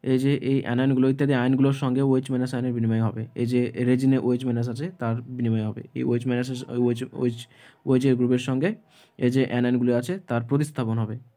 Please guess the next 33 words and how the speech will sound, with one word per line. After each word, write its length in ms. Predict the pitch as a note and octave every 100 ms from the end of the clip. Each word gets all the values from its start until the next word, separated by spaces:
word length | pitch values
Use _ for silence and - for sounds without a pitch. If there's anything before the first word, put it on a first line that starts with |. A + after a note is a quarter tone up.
| _
ফলে 140 | A#2+
ওএইচ 240 | B2+ C#3 C#3
মাইনাস 240 | C3+ C3+
আয়ন 100 | C3
মুক্ত 240 | C3 C3+ C#3
হবে, 160 | B2+
ফলে 200 | C3+ B2+
রেজিন 260 | B2 B2+ C#3
থেকে 160 | C#3 C3+
যে 60 |
ওএইচ 180 | B2+ B2+
মাইনাস 240 | B2 B2+
ছিল, 140 | C3 C3
সেটা 160 | A#2+
বাইরে 220 | A2+ A2 A#2+
বেরিয়ে 220 | A#2+ C3+
গেল। 180 | C3+ D3 _ _ _ _ _ - -
এভাবে 340 | - C#3+ D#3+ E3
প্রাপ্ত 360 | D#3+ C#3 C#3
ওএইচ 200 | D3 C3+
মাইনাস 240 | C3 B2+ C3
আয়ন 140 | D3 F3
ক্যাটায়ন 500 | C3 A2+ B2+ C3+ B2+
বিনিময়কারী 400 | B2 A2+ A#2 A#2+
রেজিন 280 | A2+ A#2+ A#2+
প্রক্রিয়ায় 300 | A#2 B2 A#2
প্রাপ্ত 200 | A2+ A2+
এইচ 160 | A2+ A#2
প্লাস 240 | A2+ A2+
আয়নকে 220 | A2 C3
প্রশমিত 420 | D3+ A#2+ A#2 A2+
করে 180 | A2+ G2+
দেয়। 140 | F#2+